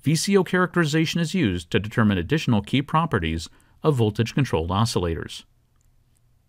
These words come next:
Let's end with a brief summary of what we've covered. An ideal oscillator produces a signal whose frequency, amplitude, and phase do not vary over time. Phase noise describes the short-term variations in the frequency or phase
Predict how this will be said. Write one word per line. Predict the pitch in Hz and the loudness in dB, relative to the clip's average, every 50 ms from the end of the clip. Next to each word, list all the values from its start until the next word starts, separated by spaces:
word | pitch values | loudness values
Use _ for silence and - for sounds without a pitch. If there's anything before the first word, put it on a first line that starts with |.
| _ _ _ _ _ _ _ _ _ _ _ - | _ _ _ _ _ _ _ _ _ _ _ 0
Let's | - 175 180 - | 2 2 4 4
end | 214 196 | 2 4
with | 175 175 147 | 4 4 2
a | 120 | 2
brief | 117 117 113 120 117 | 4 4 2 2 2
summary | - - 98 92 90 90 90 | 2 2 2 2 2 0 0
of | 92 | 0
what | 98 82 | -2 -2
we've | 98 90 - | -4 -6 -4
covered. | - - 117 110 101 87 82 85 - _ _ _ _ _ _ _ _ _ _ _ _ - | -2 0 0 0 0 -2 -6 -8 -12 _ _ _ _ _ _ _ _ _ _ _ _ 0
An | 123 117 | 2 2
ideal | 110 107 110 135 175 208 190 | 2 2 2 4 4 4 6
oscillator | 143 135 123 - - 104 95 95 92 92 | 4 4 2 2 0 0 0 0 0 -2
produces | - - 107 107 107 139 139 | -2 0 -2 0 0 0 -2
a | 151 | -2
signal | 139 - - 101 87 85 78 85 101 - _ _ _ | -2 0 0 0 2 0 -2 -4 -6 -8 _ _ _
whose | - 117 110 | -4 -4 -4
frequency, | - - 123 127 120 - 147 - - 190 190 202 220 - _ | 0 0 0 0 2 0 -2 -2 0 -2 -2 -2 -4 -6 _
amplitude, | - 107 101 95 107 98 - 117 123 117 | -2 -2 -2 0 -2 -2 2 2 2 2
and | 98 82 - | 0 -2 0
phase | - 127 107 95 90 87 90 - | 2 2 2 2 2 -2 -4 -4
do | - 113 110 | -2 2 2
not | 117 156 185 - | 4 2 2 0
vary | - 95 87 85 85 87 | -2 -2 -2 0 -2 -4
over | 82 82 78 | -4 -6 -8
time. | 76 - - 113 117 104 85 - 95 - _ _ _ _ _ _ _ _ _ _ _ _ _ _ _ _ _ _ _ | -8 -4 -2 -2 0 0 -2 -4 -10 -14 _ _ _ _ _ _ _ _ _ _ _ _ _ _ _ _ _ _ _
Phase | - - 139 160 196 165 | 0 4 4 4 6 6
noise | 156 123 104 104 107 | 6 6 4 4 4
describes | 104 117 - - - 110 95 101 107 - | 2 0 -2 0 0 0 0 0 0 -2
the | - | -4
short-term | 98 - - 120 123 123 - 139 135 139 | -6 0 2 2 2 2 4 4 4 4
variations | 127 131 120 123 113 104 95 92 - 110 110 117 | 4 4 4 4 4 4 2 2 2 2 2 2
in | - 110 | 2 0
the | 101 101 | -2 -2
frequency | - - 110 107 - 135 123 - 165 | 0 0 0 0 0 0 -2 0 -2
or | 170 170 | -2 -2
phase | 160 - 104 82 80 87 98 - | 0 0 0 0 0 -2 -4 -8